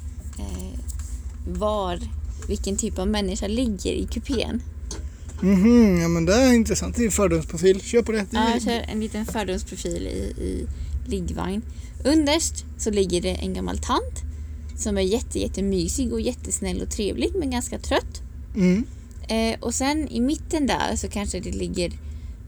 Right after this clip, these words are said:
Speaker 1: eh, någon mamma eller någon, någon, liksom, yngre tjej.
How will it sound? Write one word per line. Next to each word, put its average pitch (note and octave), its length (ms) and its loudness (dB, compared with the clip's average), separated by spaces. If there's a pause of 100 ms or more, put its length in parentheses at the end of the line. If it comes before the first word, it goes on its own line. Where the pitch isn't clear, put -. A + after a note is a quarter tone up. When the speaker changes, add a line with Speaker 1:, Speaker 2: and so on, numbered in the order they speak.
Speaker 1:
eh, F#3+ 340 -4
någon F#3+ 260 -2
mamma A#3 640 2
eller A3 220 0
någon, G3+ 300 0 (420)
någon, F#3+ 220 0
liksom, G3 600 0 (280)
yngre A3 360 2
tjej. G#3 520 0